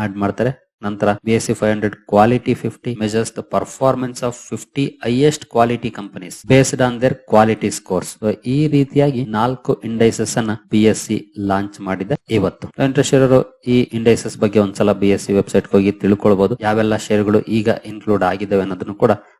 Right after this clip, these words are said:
ಒಂದ್ಸಲ ಚೆಕ್ ಮಾಡ್ಕೊಳ್ಬಹುದು ಈ ನಾಲ್ಕು ಹೊಸ ಇಂಡೈಸಸ್ ಅಲ್ಲಿ. ಒಟ್ನಲ್ಲಿ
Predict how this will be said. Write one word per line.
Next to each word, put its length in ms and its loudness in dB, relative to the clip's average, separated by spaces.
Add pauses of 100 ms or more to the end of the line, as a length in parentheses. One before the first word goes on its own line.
(120)
ಒಂದ್ಸಲ 280 -2 (220)
ಚೆಕ್ 180 -4 (120)
ಮಾಡ್ಕೊಳ್ಬಹುದು 460 0 (120)
ಈ 40 -8 (120)
ನಾಲ್ಕು 380 -2
ಹೊಸ 180 -2 (220)
ಇಂಡೈಸಸ್ 480 -8
ಅಲ್ಲಿ. 200 -8
ಒಟ್ನಲ್ಲಿ 320 -2